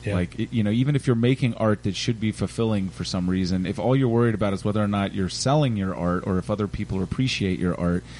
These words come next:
Speaker 2: you're just gonna be tortured
Speaker 1: Yeah.
Speaker 2: the whole time. But if you get into the headspace that, like, this is my contribution,
Speaker 1: Yeah.
Speaker 2: you know, and, and lately I've just kind of said that, like, you know, you grow up with that idea, you've got this gift,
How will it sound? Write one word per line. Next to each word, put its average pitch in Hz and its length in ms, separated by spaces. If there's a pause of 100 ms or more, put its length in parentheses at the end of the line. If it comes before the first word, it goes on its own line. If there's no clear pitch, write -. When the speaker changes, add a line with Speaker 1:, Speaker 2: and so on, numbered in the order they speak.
(220)
Speaker 2:
you're 117 160
just 131 220
gonna 135 120
be 120 120
tortured 123 420 (220)
Speaker 1:
Yeah. 98 240
Speaker 2:
the 107 100
whole 107 140
time. 117 320
But 107 100
if - 100
you 117 60
get 131 160
into 127 160
the 113 60
headspace 113 540
that, - 120
like, 98 220
this 170 180
is 113 160
my 110 220
contribution, 90 720 (500)
Speaker 1:
Yeah. 98 220
Speaker 2:
you 104 100
know, 98 300
and, 131 120
and 143 240
lately 175 300
I've 113 140
just - 240
kind 131 140
of 107 60
said 143 260
that, 101 220
like, 98 300 (520)
you 190 60
know, 175 80
you 175 120
grow 151 180
up 147 60
with 131 100
that 120 120
idea, 110 300
you've 156 300
got 254 240
this 269 200
gift, - 560